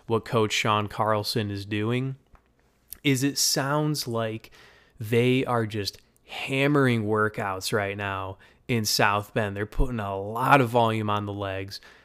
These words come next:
They're putting a lot of intensity into it. They're, they're doing the Jeremy Wilkes special where they just go to the well every day and say, "Oh, I guess this is how we get better." And you know what?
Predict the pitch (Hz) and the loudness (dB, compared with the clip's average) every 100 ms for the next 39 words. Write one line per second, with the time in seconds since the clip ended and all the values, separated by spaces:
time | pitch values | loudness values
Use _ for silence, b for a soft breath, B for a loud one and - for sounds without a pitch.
0 | - 113 131 117 107 101 107 127 147 135 | -4 -4 -2 -2 0 -2 -2 2 2 2
1 | 117 - 113 107 120 110 104 98 98 113 | 0 -2 -4 -2 -4 -4 -4 -6 -6 -6
2 | 98 95 - b b - 117 120 120 143 | -6 -6 -10 b b -2 0 2 4 4
3 | 160 139 117 123 120 127 123 113 107 104 | 4 4 0 2 2 4 2 0 0 -2
4 | - - 107 107 - 110 101 101 101 113 | -4 -2 -2 -2 -2 -2 -2 -4 -4 -4
5 | 113 107 104 107 120 147 127 104 104 101 | -4 -4 -4 2 4 4 2 2 2 0
6 | 95 95 b b - 117 123 131 123 107 | -2 -8 b b -4 2 2 4 0 2
7 | 104 98 95 101 104 101 - 107 98 98 | 0 0 -4 -6 -8 -6 -4 -2 -4 -6
8 | - 104 - 120 151 139 113 123 120 - | -12 -18 -12 -4 2 2 2 2 2 2
9 | 139 135 120 120 107 110 107 110 107 117 | -2 0 0 4 4 4 0 -2 0 2
10 | 131 101 95 B B B B B - 139 | 4 0 -6 B B B B B -2 4
11 | 135 131 127 127 127 - 131 135 147 151 | 6 6 4 2 -2 -2 0 4 4 4
12 | 143 143 139 | 2 2 0